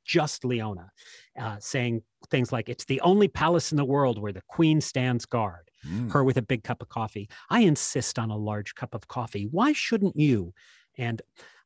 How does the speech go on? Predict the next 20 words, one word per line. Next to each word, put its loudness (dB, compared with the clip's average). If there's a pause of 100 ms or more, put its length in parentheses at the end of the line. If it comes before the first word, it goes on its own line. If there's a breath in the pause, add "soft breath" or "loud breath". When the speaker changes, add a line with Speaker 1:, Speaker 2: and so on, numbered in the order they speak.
(240)
Speaker 1:
"I 6
won't 4
settle 0
for -6
skimpy -2
towels. 0
Why 0
should 0
you?" 2
You 0
know, 0
she -6
was -4
standing 2
up 0
for -8
you -4
and -6
with 0
her, -8